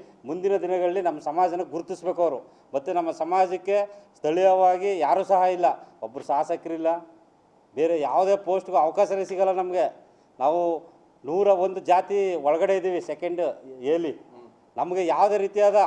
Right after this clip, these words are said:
ಅವಕಾಶಗಳೇ ಸಿಗಲ್ಲ. ಬಲಿಷ್ಠವಾದ ಸಮಾಜಗಳು ಅದನ್ನು ಪಡ್ಕೊತಾ ಇದ್ದಾವೆ. ಈಗ ಒಂದು ಇಂಜಿನಿಯರಿಂಗ್ ಸೀಟ್ ಹೋಗ್ಬೇಕು ಅಂದ್ರೆ ಬಲಿಷ್ಠವಾದ ಸಿಕ್ಕುತ್ತೆ, ನಮ್ಮ ಮಕ್ಳಿಗಿಲ್ಲ. ನಮ್ಮ ಮಕ್ಕಳು ನಾವು ದುಡ್ಡು ಕಟ್ಟೋಷ್ಟು, ಆ, ನಮ್ಮಲ್ಲಿ ಇಲ್ಲ, ನಾವು ಬಡತನದಲ್ಲಿದ್ದೀವಿ. ಅದರಿಂದ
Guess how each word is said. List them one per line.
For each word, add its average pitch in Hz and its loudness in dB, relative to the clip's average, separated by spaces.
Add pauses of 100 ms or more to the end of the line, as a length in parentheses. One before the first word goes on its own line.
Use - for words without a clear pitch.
ಅವಕಾಶಗಳೇ 196 0
ಸಿಗಲ್ಲ. 180 2 (520)
ಬಲಿಷ್ಠವಾದ 196 2 (120)
ಸಮಾಜಗಳು 190 2
ಅದನ್ನು 185 -2
ಪಡ್ಕೊತಾ 180 0
ಇದ್ದಾವೆ. 160 0 (600)
ಈಗ 131 -6
ಒಂದು 170 -2
ಇಂಜಿನಿಯರಿಂಗ್ 190 -2
ಸೀಟ್ 196 -4
ಹೋಗ್ಬೇಕು 190 0
ಅಂದ್ರೆ 208 -2
ಬಲಿಷ್ಠವಾದ 185 0 (160)
ಸಿಕ್ಕುತ್ತೆ, 185 -8
ನಮ್ಮ 165 -6
ಮಕ್ಳಿಗಿಲ್ಲ. 165 -4 (400)
ನಮ್ಮ 135 -6
ಮಕ್ಕಳು 196 -4
ನಾವು 185 2
ದುಡ್ಡು 190 -8
ಕಟ್ಟೋಷ್ಟು, 208 0 (760)
ಆ, - -2 (640)
ನಮ್ಮಲ್ಲಿ 180 -6
ಇಲ್ಲ, 180 0 (200)
ನಾವು 147 -4
ಬಡತನದಲ್ಲಿದ್ದೀವಿ. 160 -2 (420)
ಅದರಿಂದ 156 -4